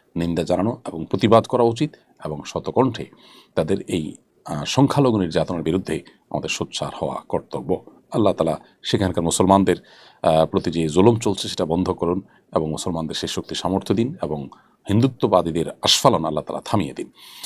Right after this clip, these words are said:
আমরা জানি যে ওয়াকফ বিল পাস হওয়ার পরপরই সেখানে মসজিদ মাদ্রাসাগুলো গুঁড়িয়ে দেওয়া হচ্ছে, মুসলমানদের উপর নিপীড়ন আগের চেয়ে বেশি চলছে এবং মুসলমানরা এলাকা ছেড়ে ছেড়ে পালিয়ে যাচ্ছে। এই ধরনের নিউজগুলো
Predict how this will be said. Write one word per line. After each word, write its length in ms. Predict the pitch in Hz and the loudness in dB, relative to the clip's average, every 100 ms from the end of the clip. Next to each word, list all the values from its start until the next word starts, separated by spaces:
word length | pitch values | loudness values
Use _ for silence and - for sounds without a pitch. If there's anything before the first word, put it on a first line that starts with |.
| - - | -12 -2
আমরা 180 | 117 123 | 4 6
জানি 220 | 117 123 | 6 6
যে 260 | 120 101 107 | 6 4 4
ওয়াকফ 260 | - - 104 | 0 0 0
বিল 340 | 101 98 - - | 2 2 0 2
পাস 240 | 87 - | 2 4
হওয়ার 140 | 92 85 | 0 2
পরপরই 440 | 104 82 127 98 | 0 4 4 4
সেখানে 300 | - 98 92 | 0 -4 -2
মসজিদ 300 | 80 - 95 | -4 -4 -4
মাদ্রাসাগুলো 400 | 85 80 80 82 | -4 -2 -4 -4
গুঁড়িয়ে 220 | 80 80 | -2 -2
দেওয়া 160 | 80 76 | -2 -4
হচ্ছে, 300 | 82 - 78 | -6 -6 -6
মুসলমানদের 440 | 78 - 80 76 | -6 -6 -4 -4
উপর 160 | 78 85 | -6 -6
নিপীড়ন 360 | 82 80 80 78 | -6 -6 -8 -8
আগের 200 | 87 76 | -8 -8
চেয়ে 180 | - - | -8 -6
বেশি 180 | 92 101 | -4 -2
চলছে 400 | 85 80 - 78 | -4 -6 -6 -6
এবং 280 | - 85 | -6 -6
মুসলমানরা 520 | 82 - 85 82 80 78 - - - | -4 -6 -6 -4 -2 -4 -8 -20 -4
এলাকা 200 | 90 85 | 0 0
ছেড়ে 220 | 85 - 82 | -2 -4 -6
ছেড়ে 180 | 85 | -4
পালিয়ে 260 | 85 95 82 | -4 -2 -2
যাচ্ছে। 280 | 76 - - | -4 -6 -6
এই 60 | |
ধরনের 240 | 90 98 127 - - _ - | -4 -2 -4 -8 -20 _ -4
নিউজগুলো 540 | 82 82 78 95 120 | -2 -2 -2 -2 -2